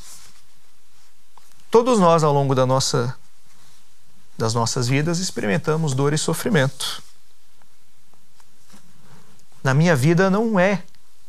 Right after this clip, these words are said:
e não foi, e certamente não será diferente. A maior dor e sofrimento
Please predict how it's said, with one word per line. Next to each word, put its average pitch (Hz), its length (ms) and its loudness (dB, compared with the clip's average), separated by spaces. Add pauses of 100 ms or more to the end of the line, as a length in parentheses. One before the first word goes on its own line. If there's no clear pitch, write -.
(180)
e 120 100 -4
não 120 180 0
foi, 139 520 2 (420)
e - 60 -2
certamente 175 1000 4 (680)
não 131 220 2
será 123 500 2 (500)
diferente. - 880 -4 (3500)
A - 100 -2
maior 160 580 4 (480)
dor 165 420 4
e 214 40 2
sofrimento 160 920 0